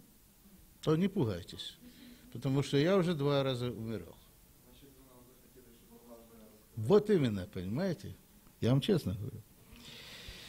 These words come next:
Да, отсюда старческие болезни, склероз, общая атрофия, сердечная недостаточность. Никакое гнилое слово да не исходит из уст ваших, а только доброе для назидания в вере,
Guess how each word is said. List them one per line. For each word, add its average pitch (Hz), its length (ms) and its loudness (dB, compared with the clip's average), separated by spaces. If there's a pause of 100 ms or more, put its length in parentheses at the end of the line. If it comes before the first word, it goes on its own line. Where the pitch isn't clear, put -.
(720)
Да, 175 180 10
отсюда 233 320 8
старческие 247 480 8
болезни, 160 480 10
склероз, 160 580 6
общая 151 280 6
атрофия, 160 440 6
сердечная 135 580 6
недостаточность. 123 680 2
Никакое 247 560 10
гнилое 202 400 10
слово 120 420 6
да 123 200 6
не 143 160 8
исходит 139 400 6
из 120 200 4
уст 117 220 2
ваших, 90 400 -4
а 113 80 -6
только 107 300 0
доброе 208 420 6 (300)
для 123 180 6
назидания 113 580 6
в 95 60 0
вере, 185 420 6